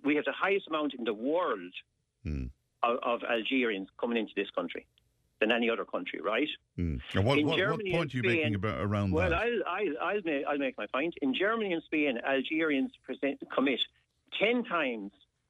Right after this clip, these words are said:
Speaker 1: more than the native people in each of those countries,
Speaker 2: Mm.
Speaker 1: and seventeen times more. And this is serious crime, Fran.
Speaker 2: Mm.
Speaker 1: This is serious crime. And it was an Algerian man, by the way, that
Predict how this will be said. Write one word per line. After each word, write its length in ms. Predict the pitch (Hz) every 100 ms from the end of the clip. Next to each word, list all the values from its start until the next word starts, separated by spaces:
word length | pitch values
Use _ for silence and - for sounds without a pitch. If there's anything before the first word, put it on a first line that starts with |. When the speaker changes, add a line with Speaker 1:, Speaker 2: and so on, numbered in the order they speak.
| -
Speaker 1:
more 440 | 131 143 117 101 _ _ _ _ _ -
than 260 | 123 117 110
the 60 |
native 480 | 120 127 123 - 98 - - _ -
people 320 | 123 110 104
in 140 | 113
each 200 | 113 110
of 60 | 107
those 180 | 107 110 -
countries, 320 | 127 160 151 - -
Speaker 2:
Mm. 180 | 76 64 120
Speaker 1:
and 160 | 123 - 208
seventeen 500 | 208 190 - 190 170
times 440 | 147 135 120 117 -
more. 460 | 131 127 101 92 - _ -
And 80 | 117
this 100 | 165
is 80 | 143 -
serious 380 | 208 214 156 -
crime, 340 | 135 123 101
Fran. 320 | - 123 165 165 _ -
Speaker 2:
Mm. 140 | 76
Speaker 1:
This 120 | 160 185
is 80 | -
serious 260 | 170 147
crime. 240 | - 123 123
And 160 | 131
it 60 | 135
was 80 | 131
an 80 |
Algerian 460 | 139 139 165 175 143
man, 180 | 151 147
by 140 | 135
the 80 | 131
way, 180 | 143 135
that 160 | 135